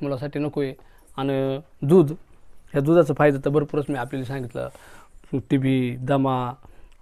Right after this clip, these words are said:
अं, अटॅकसारखा आजार, तुमच्या शरीराला हा-, हाडात याच्यात कॅल्शियम भरपूर असल्यामुळं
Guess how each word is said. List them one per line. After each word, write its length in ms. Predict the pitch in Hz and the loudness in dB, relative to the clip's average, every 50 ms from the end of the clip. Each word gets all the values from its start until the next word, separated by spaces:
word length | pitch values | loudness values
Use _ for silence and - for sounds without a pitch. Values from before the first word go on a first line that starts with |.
| - | -10
अं, 420 | - 131 131 127 123 120 120 120 127 | -6 -4 -2 0 2 2 2 2 2
अटॅकसारखा 580 | 135 - 147 131 - - 151 139 - 139 123 | 2 2 0 0 2 0 -2 -2 0 0 0
आजार, 360 | 127 127 127 127 127 123 120 120 - - - - - - _ - - 131 - | 0 0 -2 -2 -4 -4 -6 -8 -12 -18 -20 -20 -20 -20 _ -8 -8 -8 -6
तुमच्या 220 | - 135 127 131 135 - | -6 -6 -4 -4 -4 -4
शरीराला 460 | - - 170 156 156 151 147 139 123 | 4 4 6 6 8 6 4 2 0
हा-, 400 | - - 147 156 160 156 - - 123 | 0 4 6 8 8 6 4 -2 -4
हाडात 420 | 151 165 180 180 160 165 - - | 6 8 10 8 8 6 -2 0
याच्यात 280 | 160 156 151 143 160 - - | 0 2 2 2 -2 -4 2
कॅल्शियम 320 | - 180 180 - 190 185 175 | 4 4 4 4 2 2 2
भरपूर 240 | 170 170 165 156 | 2 0 2 0
असल्यामुळं 400 | 139 143 139 165 156 147 143 139 | 0 0 0 -2 -2 -2 -2 -4